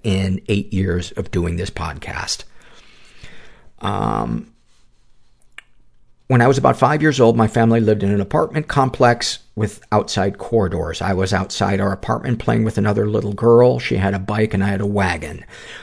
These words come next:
A man we didn't know walked up to us and offered to attach the wagon to the bike so we could pull each other around, but we would need to walk over to his workshop in a different apartment building. I said, "We may have to ask my mom," so he knocked on my mom's door and my mom told him, "That's fine."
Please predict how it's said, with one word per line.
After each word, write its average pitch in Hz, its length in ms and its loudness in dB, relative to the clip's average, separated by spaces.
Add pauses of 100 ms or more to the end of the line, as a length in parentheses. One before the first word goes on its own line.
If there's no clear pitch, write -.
A - 80 -4
man 117 300 4
we 123 100 2
didn't 117 240 2
know 110 180 2
walked 113 420 2
up 123 180 0
to 139 140 2
us 123 200 2
and 113 100 0
offered 104 340 0
to 98 60 0
attach 117 380 -2
the 110 60 -2
wagon 104 380 0
to 95 40 -2
the 101 120 -2
bike 147 320 0
so 110 120 -2
we 107 120 0
could - 180 -8
pull 127 220 0
each 123 160 -2
other 107 200 2
around, 120 600 2 (240)
but 95 80 0
we 101 160 0
would 104 140 0
need 101 180 2
to 104 80 2
walk 101 320 2
over 98 200 0
to 98 160 0
his 98 140 -2
workshop 98 760 -2
in 104 120 0
a 98 60 2
different 92 400 -6
apartment - 580 -6
building. 92 420 -6 (440)
I 104 60 -2
said, 104 420 0
"We 107 200 0
may 104 220 2
have 98 200 2
to - 140 -4
ask 98 240 -4
my 92 200 -4
mom," 135 380 0
so 110 180 -2
he 104 100 2
knocked 104 320 -2
on 98 80 2
my 95 160 0
mom's 107 440 2
door 92 300 2
and 92 120 0
my 95 160 0
mom 92 340 0
told 90 240 -4
him, 90 220 -4
"That's 82 320 -6
fine." - 580 -10